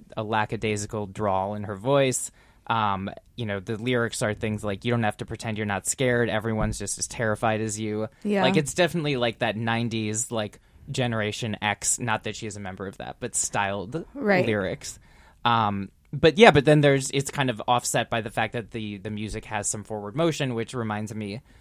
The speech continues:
Speaker 1: um, a bit of, like, Stephen Malkmus at his best, when
Speaker 2: Mm-hmm.
Speaker 1: there's this really kind of, like, he sounds like he doesn't care the way he's delivering the lyrics,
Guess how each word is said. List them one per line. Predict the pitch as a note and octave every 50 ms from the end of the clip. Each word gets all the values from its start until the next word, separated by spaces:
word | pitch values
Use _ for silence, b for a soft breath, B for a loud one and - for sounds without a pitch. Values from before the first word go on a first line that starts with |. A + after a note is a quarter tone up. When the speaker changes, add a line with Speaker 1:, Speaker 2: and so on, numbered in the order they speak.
| b b b
Speaker 1:
um, | A2 G#2+ G2+ G2+ G2+ -
a | G#2+
bit | - A2 G#2+
of, | G#2+ G2
like, | A2 G#2 G2+ -
Stephen | - - B2+ A2 G2+ G#2 G#2
Malkmus | G2+ G2+ G2 - - G2 G#2 A#2 - - G#2
at | G#2
his | G#2 G#2+ -
best, | - - - - C#3 - A3+ A3
when | G#3+ G#3+ G#3
Speaker 2:
Mm-hmm. | G3+ G#3
Speaker 1:
there's | G#3 G#3 G#3+ G#3
this | G3 D3+ G#2 -
really | A2+ A2 A#2 A2 G2+ G#2+ G2+
kind | - - A#2 G#2 G2+
of, | G2+ F#2
like, | G#2+ G2 F#2+ G2+ - _ b b b b b b b b b
he | - C3+ -
sounds | C3+ - - F#3+ F#3 F#3 F#3 D#3+
like | E3 C#3+
he | D3+ D3
doesn't | C#3 C3+ B2 C3 B2
care | - C#3 A#2+ A#2
the | A2 A#2
way | A#2 A#2
he's | A2+ G#2+ G#2
delivering | A2 A#2+ A2+ A2+ B2 A#2+ G#2 A#2 A2+ G#2+ G#2 G#2 G#2 G#2 A2 A#2+ -
the | - B2 A2+ A#2+
lyrics, | G#2+ G#2+ G#2+ G#2 G2+ G2 G2+ - - - -